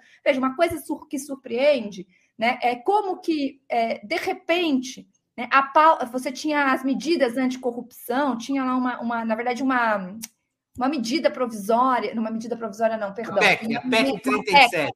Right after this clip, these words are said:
Speaker 1: pec, exatamente, uma pec, é, que pra autonomia do Ministério Público, aquilo, de repente, apareceu como uma força total. É óbvio que o, que o lawfare já vinha sendo articulado de maneira muito evidente, não tem muita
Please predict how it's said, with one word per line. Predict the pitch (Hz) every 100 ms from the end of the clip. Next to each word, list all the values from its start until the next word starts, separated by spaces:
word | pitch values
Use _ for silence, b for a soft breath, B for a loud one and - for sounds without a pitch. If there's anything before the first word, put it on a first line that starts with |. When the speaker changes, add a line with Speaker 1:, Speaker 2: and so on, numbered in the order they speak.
| _
Speaker 1:
pec, | 98 - _
exatamente, | 240 226 302 311 240 233
uma | 254 254
pec, | - 285 285 254 - 190 - _ _ _ -
é, | 233 226 226 214 -
que | -
pra | 233 285
autonomia | 277 302 294 320
do | 302
Ministério | 285 277 277 226 226
Público, | 320 - -
aquilo, | 403 - 415 453 427 - - _ _
de | 254
repente, | 403 - 403 - - 381
apareceu | 403 359 339 349 - 339
como | 349 349
uma | 330 330
força | - - 330 349 339
total. | 330 330 294 277
É | - _ _ - 403 -
óbvio | 269 349 285 220 202 180 175
que | -
o, | 254 202 -
que | -
o | 240 220
lawfare | 214 220 214 - 226 226
já | 254 226
vinha | 214 214 302 269
sendo | 254 262 240
articulado | 226 - - 233 214 220 226
de | 269
maneira | 349 339 359 370
muito | 262 247 339 320 247 B B _
evidente, | 240 226 220 196 175 - 269
não | 381
tem | 392 392
muita | 392 254